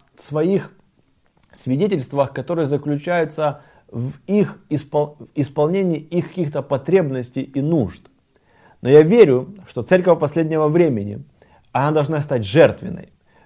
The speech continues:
потому что Слово Божье говорит: «Блаженней давать, нежели принимать».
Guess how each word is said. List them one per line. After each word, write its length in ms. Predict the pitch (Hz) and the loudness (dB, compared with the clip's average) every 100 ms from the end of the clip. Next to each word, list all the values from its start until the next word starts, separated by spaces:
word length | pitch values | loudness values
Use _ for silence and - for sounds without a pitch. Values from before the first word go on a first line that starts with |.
| _ - | _ -2
потому 260 | 117 147 | 0 0
что 100 | 143 | -2
Слово 320 | 120 175 208 196 | -2 4 6 6
Божье 320 | 196 180 175 | 6 4 2
говорит: 340 | 175 175 151 | 2 0 -2
«Блаженней 760 | 113 131 156 143 185 220 208 202 | -2 4 4 6 6 6 6 2
давать, 580 | 165 175 175 120 - - _ _ _ | 4 4 6 4 2 -12 _ _ _
нежели 800 | 110 123 180 180 170 180 170 147 _ _ | -6 0 4 4 2 0 0 -4 _ _
принимать». 580 | 127 143 151 127 95 | -4 -2 0 -2 -6